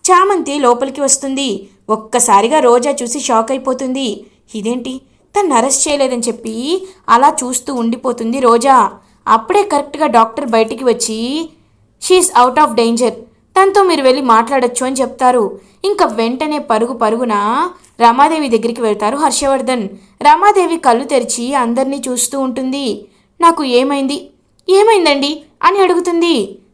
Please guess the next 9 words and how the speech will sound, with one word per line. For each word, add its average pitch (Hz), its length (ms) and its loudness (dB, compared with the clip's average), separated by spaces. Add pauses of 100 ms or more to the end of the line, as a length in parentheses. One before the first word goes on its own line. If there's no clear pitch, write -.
(100)
"రమా, 262 420 2 (360)
వాటన్నిటి 330 520 2
గురించి 277 600 -6 (300)
తర్వాత 262 340 2
తెలుసుకోవచ్చు. 233 680 -2 (340)
నువ్వు 330 580 2 (640)
హ్యాపీగా, 277 480 2
కంఫర్టబుల్గా 262 680 0
ఉండు. 247 360 -4